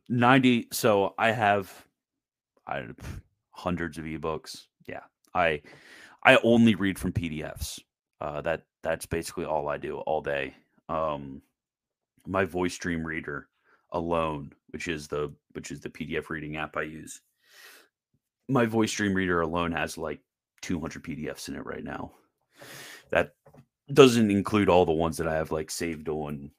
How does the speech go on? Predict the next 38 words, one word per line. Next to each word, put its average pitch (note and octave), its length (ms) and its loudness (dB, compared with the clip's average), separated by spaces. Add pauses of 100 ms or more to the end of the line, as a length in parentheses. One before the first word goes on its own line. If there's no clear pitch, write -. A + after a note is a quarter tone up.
(420)
uh, A#1 220 -8 (160)
my D#2+ 120 -8
drive C#2+ 380 -4
or C#2+ 80 -4
whatever. C#2+ 420 -6 (840)
Yeah, A2 280 8 (320)
uh, F2+ 380 8
<laughs> B2 300 6 (540)
I G#2 100 8
have, F#2+ 420 6
uh, D#2+ 320 2
a E2+ 40 -2
l-, E2 220 -2 (200)
yeah, D2+ 160 -8
I - 120 -4
have F2 100 0
a E2+ 40 4
lot D2+ 260 2
of D2 80 -4
books - 420 -6 (140)
that, - 140 -8 (100)
digital, - 460 -4 (320)
um, - 540 -16
but F2 100 0
I F2 60 4
don't F2 120 4
really D#2+ 180 2
care D#2 180 0
about D2+ 200 0
having D#2 240 0
books D2+ 300 -2
in C2 100 -6
print, C#2 360 -4 (760)
uh, - 140 -8
because - 420 -16 (340)
I D#2+ 80 -8
never D2+ 260 -6
really, D2 600 -8